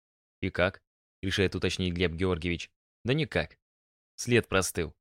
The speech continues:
Граф лишь поморщился. «Да еще и метель разыгралась. В общем, никого не нашли, но на всякий случай патрули и посты на границе усилили. Мало ли что». «Ну да,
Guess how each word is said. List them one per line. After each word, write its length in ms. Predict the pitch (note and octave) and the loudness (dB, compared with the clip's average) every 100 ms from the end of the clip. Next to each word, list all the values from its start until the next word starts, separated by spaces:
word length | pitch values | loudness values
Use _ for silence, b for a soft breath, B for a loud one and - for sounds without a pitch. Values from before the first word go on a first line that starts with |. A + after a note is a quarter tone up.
| _ _ - | _ _ -4
Граф 260 | G2 F#2 D#2+ | 2 2 2
лишь 160 | D#2+ | -2
поморщился. 720 | G2 G2+ E2+ - E2+ - D#2+ _ _ - | -2 0 0 -2 -6 -6 -10 _ _ 0
«Да 60 | G2 | 2
еще 160 | C3 | 4
и 20 | |
метель 300 | A#2+ A2+ F2+ | 2 2 2
разыгралась. 580 | E2+ E2+ E2 E2 D#2 - _ _ - | 2 0 0 0 -2 -6 _ _ -4
В 40 | G2+ | -2
общем, 180 | - | 2
никого 320 | G#2+ G#2+ A#2 G#2 | 2 4 4 4
не 80 | |
нашли, 400 | G2+ G2 C3 C3+ - _ G2+ | 4 2 0 0 -4 _ 0
но 60 | |
на 100 | G#2 | 2
всякий 260 | - A2 A2 | 2 0 0
случай 480 | C3+ C#3+ - E2 - _ _ - | 2 2 2 -4 -8 _ _ 0
патрули 380 | G#2 A2+ D3 | 4 6 4
и 40 | C#3 | 4
посты 300 | C3 - G2+ | 2 2 2
на 80 | F2+ | 4
границе 440 | F#2 F2+ F2 F#2 | 2 2 0 -2
усилили. 520 | F#2 - E2 D#2 D#2+ - _ F#2 | -4 -4 -4 -4 -6 -12 _ -2
Мало 240 | G#2+ A2 | 2 4
ли 100 | E2 | 2
что». 320 | - D#2+ D2+ _ _ _ - | -2 -6 -8 _ _ _ -6
«Ну 100 | A#2+ | -2
да, 240 | G2 E2 | 0 -2